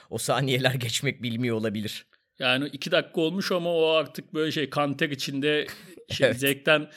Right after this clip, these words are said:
Speaker 2: çıldırmış pozisyonda yarım saattir yaptığını zannediyor gibi bir şey olabilir yani.
Speaker 1: Ya şöyle de bir şey var şimdi, yine hani erkekleri mağdur et-, ediyormuş gibi olacağız da değil öyle yani. Ama gerçekten aslında performans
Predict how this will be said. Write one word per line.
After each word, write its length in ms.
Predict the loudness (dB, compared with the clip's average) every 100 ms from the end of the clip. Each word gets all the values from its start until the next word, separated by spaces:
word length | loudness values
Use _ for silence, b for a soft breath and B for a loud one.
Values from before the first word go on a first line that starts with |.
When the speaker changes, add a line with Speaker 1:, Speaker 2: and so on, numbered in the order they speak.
| B -2
Speaker 2:
çıldırmış 540 | 0 2 -2 -4 -8
pozisyonda 520 | -6 -4 -2 -2 -2 2
yarım 300 | 2 2 0
saattir 360 | -2 -2 -4
yaptığını 400 | -4 -4 -4 -4
zannediyor 480 | -2 0 -2 -4 -4
gibi 260 | -4 -4 -4
bir 40 |
şey 160 | -4 -2
olabilir 360 | -4 -4 -6
yani. 280 | -6 -8 -12 -20 _ _ _
Speaker 1:
Ya 200 | -2 0
şöyle 340 | 0 0 2 0
de 100 | 0
bir 60 |
şey 200 | 2 4
var 100 | 2
şimdi, 280 | 0 -4 -4
yine 260 | 0 0 0
hani 140 | 0
erkekleri 480 | 0 0 -4 -4 -2
mağdur 380 | 0 2 2 2
et-, 200 | 0 -2 -6
ediyormuş 440 | -4 0 0 0 -2
gibi 200 | -2 0
olacağız 360 | 2 2 2 0
da 120 | 2
değil 260 | 2 2 2
öyle 260 | 0 0
yani. 300 | -2 -2 -4
Ama 200 | -4 -4 B B
gerçekten 500 | 4 4 2 -2 0
aslında 300 | 0 -2 -2
performans 760 | 2 2 2 0 2 0 -2